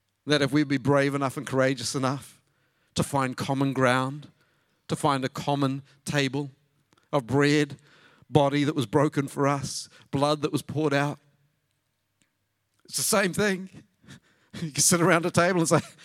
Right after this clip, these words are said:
"I'm a sinner. I, I don't stand a chance but by the grace of God." To which your enemy says, "Yeah, me too." That person you can't find peace with, you could sit around the Lord's table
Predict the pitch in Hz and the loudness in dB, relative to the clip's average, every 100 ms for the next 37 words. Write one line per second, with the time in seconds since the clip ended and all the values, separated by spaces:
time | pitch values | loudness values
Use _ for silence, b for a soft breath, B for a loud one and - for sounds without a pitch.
0 | B B 190 196 165 214 208 165 - _ | B B -2 0 2 2 -2 -6 -14 _
1 | _ _ _ _ _ _ _ _ _ _ | _ _ _ _ _ _ _ _ _ _
2 | _ _ _ - 160 - - - 175 208 | _ _ _ 0 0 0 -4 2 4 4
3 | - 208 196 175 - 185 180 131 175 - | 0 -2 -2 0 0 2 0 0 -4 0
4 | 156 151 151 151 160 131 160 139 135 B | -2 0 -4 -6 -6 -2 0 -2 -6 B
5 | B B B - 196 185 - 180 185 180 | B B B 0 2 2 2 4 4 2
6 | 160 - 170 170 156 147 - 143 131 _ | 2 2 2 2 0 0 -2 -6 -6 _
7 | _ _ _ _ _ _ _ B B _ | _ _ _ _ _ _ _ B B _
8 | _ _ _ _ _ _ _ _ _ - | _ _ _ _ _ _ _ _ _ -4
9 | 156 - 202 - 170 156 196 - 190 180 | 0 2 2 2 0 0 0 0 0 2
10 | 175 - - 180 170 151 147 208 - - | 0 -8 -2 0 0 -2 -4 -4 -4 -4
11 | 139 117 - - _ _ _ _ _ _ | -8 -10 -18 -20 _ _ _ _ _ _
12 | _ _ _ _ _ - 160 135 - - | _ _ _ _ _ -8 -4 -2 0 0
13 | 156 143 135 127 123 123 123 - 104 104 | -2 -2 -2 -4 -6 -6 -6 -6 -8 -12
14 | - | -16